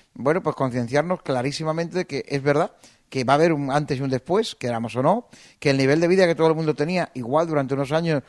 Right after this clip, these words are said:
tiene que descender de forma solidaria y que tenemos que estar juntitos unos a otros y nada de que cada uno en su sitio y cada cual en su lugar, que no es un poco los que nos venían enseñando un, en los últimos años en la economía de consumo y la gente metida en su móvil, en su tableta y lejos de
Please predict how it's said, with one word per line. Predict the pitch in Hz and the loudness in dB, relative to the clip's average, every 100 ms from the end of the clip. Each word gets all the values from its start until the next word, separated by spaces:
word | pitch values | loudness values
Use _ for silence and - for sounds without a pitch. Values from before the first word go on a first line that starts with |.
| - _ | -14 _
tiene | - 139 147 | 0 0 2
que | 139 | 0
descender | 135 - 135 160 151 - _ | 0 -2 0 2 0 -6 _
de | 123 | -6
forma | 120 135 143 | -2 -2 -2
solidaria | 147 151 151 151 165 175 - _ | -2 2 4 4 2 -2 -10 _
y | 139 | -4
que | 131 | -2
tenemos | 131 135 180 185 - - | 0 0 0 -2 -6 -10
que | 147 143 | -4 -4
estar | 123 151 | -2 -2
juntitos | 151 165 151 170 165 151 | -2 -6 -6 -2 -2 -2
unos | 160 147 | -4 0
a | 156 | 0
otros | 165 180 202 - - _ - | 2 0 -2 -6 -20 _ -6
y | 139 135 | -2 0
nada | 131 147 156 | 0 2 2
de | 156 | 0
que | 151 | 0
cada | 151 | 2
uno | 156 151 | 2 0
en | |
su | 143 | -4
sitio | 135 180 160 156 | -2 -2 2 2
y | 147 143 | 2 0
cada | 127 139 | 0 0
cual | 131 151 | 2 0
en | 147 | 0
su | 156 | -4
lugar, | 156 160 170 170 - - _ | 0 2 0 -2 -12 -20 _
que | 135 | -2
no | 135 | -2
es | 151 | -2
un | 143 | -2
poco | 165 160 | -2 0
los | 151 | 0
que | 151 | 0
nos | 143 | -2
venían | 143 151 | -2 -4
enseñando | 147 143 147 151 147 | -4 -4 -2 -2 -2
un, | 147 135 - - | -4 -10 -20 -18
en | - 131 143 | -10 -6 -4
los | 139 | -6
últimos | 147 147 139 | -4 -4 0
años | 160 170 151 | 0 0 0
en | 143 | 0
la | |
economía | 139 135 135 143 | -2 -2 0 -2
de | |
consumo | 139 139 156 202 190 196 - - _ | -2 -4 -2 -2 0 -2 -4 -20 _
y | 120 | -4
la | 127 | -2
gente | 127 147 151 147 | -2 -2 0 0
metida | 143 151 | -4 -4
en | 151 | -4
su | - | -4
móvil, | 143 160 151 | -4 -2 0
en | 143 | -2
su | 131 131 | -6 -2
tableta | 143 165 190 180 175 | 0 0 0 2 2
y | |
lejos | 147 147 147 135 | 0 -4 -4 -2
de | 143 143 | -2 -2